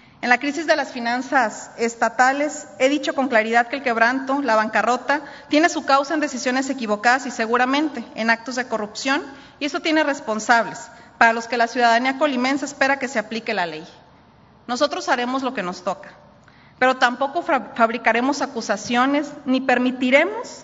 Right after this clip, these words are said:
que esta búsqueda de justicia nos distraiga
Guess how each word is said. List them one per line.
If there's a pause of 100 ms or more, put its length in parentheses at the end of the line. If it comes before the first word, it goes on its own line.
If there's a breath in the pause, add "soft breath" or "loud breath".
que
esta
búsqueda
de
justicia
nos
distraiga